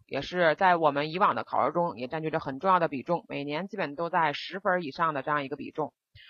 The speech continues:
啊，十分儿以上的比重。所以大家在整个复习的时候，要把这一章内容作为重点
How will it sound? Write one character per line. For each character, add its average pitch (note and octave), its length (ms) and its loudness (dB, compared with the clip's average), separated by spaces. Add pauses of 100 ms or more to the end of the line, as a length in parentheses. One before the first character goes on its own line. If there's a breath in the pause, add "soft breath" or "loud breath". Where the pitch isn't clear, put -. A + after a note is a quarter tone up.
(100)
啊， C3+ 140 4
十 - 220 6
分 F#3 120 8
儿 F#3 100 4
以 C#3+ 60 -4
上 F3 180 2
的 D#3 60 -2
比 - 120 -8
重。 D3 240 0 (220 loud breath)
所 G3+ 140 -2
以 F#3+ 40 -2
大 F#3+ 140 2
家 G3 120 4
在 C#4 200 0
整 D#3+ 180 -8
个 F3+ 180 -2
复 B3+ 180 -6
习 F3 180 -8
的 D#3+ 140 0
时 D3+ 100 -6
候， C#3+ 80 2
要 F3+ 140 2
把 D3 160 4
这 D4 200 -4
一 G#3+ 120 -2
章 D#3+ 240 2
内 D#3 100 -4
容 D3 280 -2
作 E3+ 120 -2
为 E3+ 180 0
重 C#4+ 380 -2
点 C#3+ 380 -6